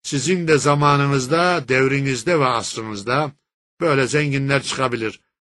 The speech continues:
Onlara imrenip de onlar gibi olmaya çalışmayın.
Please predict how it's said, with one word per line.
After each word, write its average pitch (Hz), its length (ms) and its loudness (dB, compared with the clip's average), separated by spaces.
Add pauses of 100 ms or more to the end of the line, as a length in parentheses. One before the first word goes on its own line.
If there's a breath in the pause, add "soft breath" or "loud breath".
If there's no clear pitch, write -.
(100)
Onlara 160 460 2
imrenip 151 560 0
de 156 40 2
onlar 147 340 0
gibi 139 240 -2
olmaya 147 540 0
çalışmayın. 123 680 -6